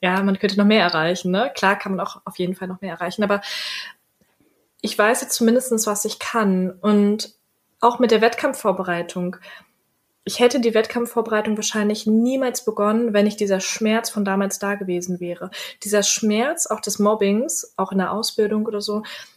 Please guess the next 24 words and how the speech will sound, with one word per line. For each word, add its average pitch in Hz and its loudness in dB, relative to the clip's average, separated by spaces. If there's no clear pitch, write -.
hat - -4
mir 208 4
so 269 6
krass 285 -2
geholfen, 254 0
da 214 0
dran 233 2
zu 247 -8
bleiben, 226 0
weil 202 2
ich 208 -6
dann 214 -2
auch 240 -6
manchmal 247 -4
so 226 -6
dachte, 214 -8
so, 208 -4
„Ich - -8
bin 233 4
so 285 0
stark, 262 -4
ich - -8
schaff 233 -4
das.“ 175 -10